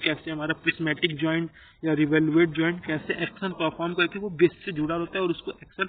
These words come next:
perform करता है। यहाँ पे देखिए लिखा भी है, "Calculating the position and orientation of the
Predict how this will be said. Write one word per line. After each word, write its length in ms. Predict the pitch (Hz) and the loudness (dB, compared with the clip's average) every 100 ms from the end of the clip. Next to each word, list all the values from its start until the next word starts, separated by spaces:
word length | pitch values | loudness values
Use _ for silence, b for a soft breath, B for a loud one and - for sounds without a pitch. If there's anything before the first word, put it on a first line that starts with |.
| - | -4
perform 320 | 143 - 151 | -8 -4 -6
करता 280 | 131 139 - | -4 -8 -6
है। 40 | 147 | -4
यहाँ 120 | 151 | -4
पे 100 | 160 | -2
देखिए 200 | 160 170 | -2 0
लिखा 260 | 156 - 165 | -2 -2 0
भी 140 | 147 | 0
है, 80 | 139 B B B B | -2 B B B B
"Calculating 580 | 156 156 170 165 160 202 | -4 -2 2 2 2 -2
the 80 | 196 - | -4 0
position 500 | 170 151 160 202 202 | 0 0 -4 -4 -4
and 140 | 196 - | -4 0
orientation 680 | 170 165 185 185 185 196 196 | 0 0 0 0 -2 -4 -6
of 60 | |
the 80 | 175 | -8